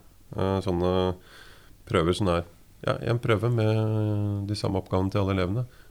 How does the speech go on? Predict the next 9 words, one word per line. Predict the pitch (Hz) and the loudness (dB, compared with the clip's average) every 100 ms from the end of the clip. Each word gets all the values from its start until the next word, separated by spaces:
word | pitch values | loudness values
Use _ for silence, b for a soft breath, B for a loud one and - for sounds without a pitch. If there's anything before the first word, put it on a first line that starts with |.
| b | b
for | - | 0
da | 101 95 - - - - | 0 0 -8 -20 -20 -14
sammenligner | - 110 95 85 85 85 | -4 0 2 2 0 0
du | 90 | 0
resultatene | 90 - 90 82 - - 95 - | 0 -2 -2 -4 -2 -2 -2 -2
på | - 85 | -4 -2
et | 90 | 0
felles | 92 90 95 | 0 0 0
grunnlag. | 92 98 127 | 0 0 -2